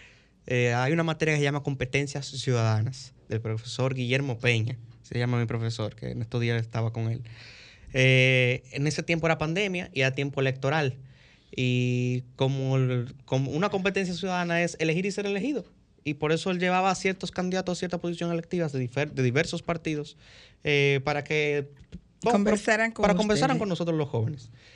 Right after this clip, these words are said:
Speaker 1: Y dentro de esas preguntas que yo le hacía a cada uno de los aspirantes es, "¿por qué te motiva?" y demás. Y llegar a la conclusión de que la gente que de verdad tiene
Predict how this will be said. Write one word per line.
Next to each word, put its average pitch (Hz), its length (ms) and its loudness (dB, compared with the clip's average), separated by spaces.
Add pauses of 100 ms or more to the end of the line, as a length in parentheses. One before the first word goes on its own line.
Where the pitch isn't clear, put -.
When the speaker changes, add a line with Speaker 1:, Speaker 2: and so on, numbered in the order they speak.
(180)
Speaker 1:
Y 160 640 0
dentro 165 320 0
de 202 240 2
esas 208 300 -6
preguntas 190 420 -2
que 185 80 0
yo 185 80 0
le 185 80 2
hacía 185 240 0
a - 40 -2
cada 185 200 -2
uno 185 120 -4
de 185 40 -4
los 175 80 -6
aspirantes 190 460 -6
es, 175 80 -12
"¿por 185 200 -8
qué 196 120 -4
te 226 80 -8
motiva?" 226 400 -6 (520)
y - 60 -10
demás. 185 460 -4
Y 175 300 0
llegar 170 260 2
a 202 40 2
la 196 40 0
conclusión 190 420 -2
de 180 80 -2
que 170 140 -2
la 160 80 0
gente 190 340 -4
que 190 100 -2
de 175 120 0
verdad 170 320 -2 (380)
tiene 190 520 0